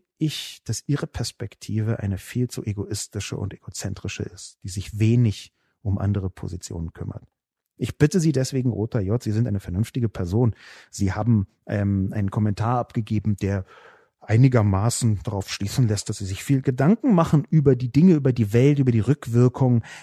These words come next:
Bitte denken Sie doch noch mal nach, ob fünfundzwanzig Prozent Arbeitslosigkeit wirklich kein Schreckensszenario sind, auch wenn Sie davon selber nicht betroffen sind.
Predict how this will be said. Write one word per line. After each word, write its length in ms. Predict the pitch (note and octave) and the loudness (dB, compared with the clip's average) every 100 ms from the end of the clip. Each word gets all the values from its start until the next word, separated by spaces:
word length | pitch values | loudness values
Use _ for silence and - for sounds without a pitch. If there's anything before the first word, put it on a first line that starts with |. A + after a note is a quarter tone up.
| - _ | -20 _
Bitte 360 | D#3 G#3+ - B3+ | 4 4 2 -2
denken 480 | - E3+ A#3 - | 2 2 2 -2
Sie 160 | E3 E3 | -2 0
doch 180 | D3 D3 | -2 0
noch 220 | D#3 - | 0 0
mal 260 | B2+ A#2 A2 | -2 0 0
nach, 600 | D3+ D#3 C#3+ - - _ _ _ _ _ _ | 0 0 -2 -4 -14 _ _ _ _ _ _
ob 180 | - B2 | -2 -2
fünfundzwanzig 680 | - B2+ E3+ E3+ C#3+ C#3+ C3+ | -2 2 4 2 -2 -4 -6
Prozent 360 | - C#3+ B2 - | -8 -4 -4 -4
Arbeitslosigkeit 960 | G#2+ A2+ C#3 - C#3+ D3 D3 C#3 C3+ | -6 -4 -6 -4 -4 -4 -6 -8 -6
wirklich 460 | B2 F3+ - F#3 - | -6 -8 -8 -10 -10
kein 340 | - G#2+ G2 | -10 -4 -2
Schreckensszenario 1000 | G2 - F#2+ G#2 - - F#2+ F#2 F2+ F2+ F2+ | -2 -6 -10 -10 -8 -8 -6 -6 -6 -4 -4
sind, 240 | F2 F2+ | -4 -6
auch 160 | F2 - | -6 -6
wenn 80 | |
Sie 80 | F#2+ | -6
davon 260 | F#2+ - F#2+ | -6 -8 -8
selber 240 | G2 F2+ | -6 -6
nicht 160 | F#2 - | -8 -10
betroffen 460 | - - - - | -18 -12 -10 -8
sind. 380 | - - - - | -10 -10 -14 -18